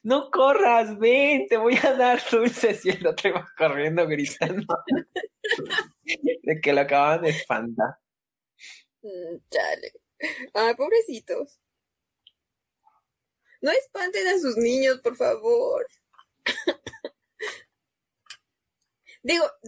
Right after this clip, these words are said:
Speaker 2: dicen por ahí que, mm, eso de asustar y las películas de terror y espantarse y así, como que te genera una adrenalina diferente a cualquier otra cosa y que por eso la gente sigue viendo películas de terror.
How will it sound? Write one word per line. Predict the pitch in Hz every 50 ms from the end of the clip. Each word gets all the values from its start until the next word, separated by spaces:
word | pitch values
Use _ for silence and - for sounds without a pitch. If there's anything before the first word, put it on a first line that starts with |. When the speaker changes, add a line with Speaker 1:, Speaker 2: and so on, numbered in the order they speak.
| 214 214
Speaker 2:
dicen | 254 285 349 359 320 269 262 254
por | 226 214 196
ahí | 196 202 214 226 240 254 - _
que, | - 202 185 180 175 - - - - - - - - _ _ _ _ _ _ _ _ _ _ _
mm, | - 208 214 214 208 202 196 202 196 196 196 196 196 196 180 _ _ _ - - _ _ _ _ _ _ _ _ _ _ _ _ _ _ _ _ _ _ _ _ _ _ _ _ _ _ _ _ _ - - _ _ _ _ _
eso | - 214 - 240 233
de | 233 233
asustar | 226 202 185 185 - - 196 196 196
y | 208 202
las | 180 180 -
películas | - 180 175 175 - 190 190 185 185
de | 185 180
terror | - - 170 - 170 165 165 165 170
y | 185 185 180 180
espantarse | 180 175 - 180 170 170 165 165 165 170 175 170 - - 202 190 185
y | 185 185 -
así, | 170 175 - 117 110 - - - _ _ _ _ _ _ _ _ _ _ _
como | - 214 208 202
que | - 208 202 -
te | - - - 220
genera | 233 196 196 208 208 220
una | 233 240 226 214
adrenalina | 190 185 180 180 180 170 175 185 185 190 190 185 180 175 170 - - - - - - - - - - -
diferente | - 202 233 226 226 214 202 196 196 214 214
a | -
cualquier | - 190 180 - 190 190
otra | 185 185 196 202 190
cosa | - 202 202 233 220 226 -
y | - 202 190 -
que | 208 196
por | 196 202 202 202
eso | 202 220 - 240
la | 240 226
gente | - 190 180 185 196 196
sigue | - - 196 196 196 190
viendo | 190 180 180 185 185 185
películas | - 175 185 175 - 175 175 185 185 190
de | 185 -
terror. | - 202 208 220 - -